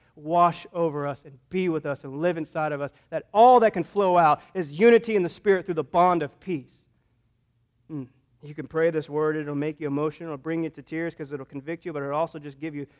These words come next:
joy. It'll just give you joy. And God will do abundantly more than you can ever ask, think, or imagine if you just follow him. If you just follow him.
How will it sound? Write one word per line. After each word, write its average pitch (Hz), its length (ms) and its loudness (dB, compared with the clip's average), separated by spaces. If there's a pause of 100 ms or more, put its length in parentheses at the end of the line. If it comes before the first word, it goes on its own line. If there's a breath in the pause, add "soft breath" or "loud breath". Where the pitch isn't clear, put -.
(160)
joy. 147 500 0 (720)
It'll 170 120 -8
just 165 140 -8
give 196 140 0
you 170 80 -6
joy. 147 560 0 (680)
And 143 80 -16
God 165 180 0
will 170 80 -2
do 160 80 -4
abundantly 170 380 -2
more 165 200 0
than 156 100 -2
you 143 60 -6
can 151 120 -8
ever 156 200 -6
ask, 156 300 -8
think, 156 160 -8 (160)
or 143 60 -14
imagine 135 420 -10 (320)
if 147 100 -20
you 147 120 -10
just 135 180 -18
follow 131 380 -8
him. 123 260 -20 (800)
If - 80 -20
you 147 80 -16
just 135 180 -16
follow 127 360 -6
him. 123 200 -16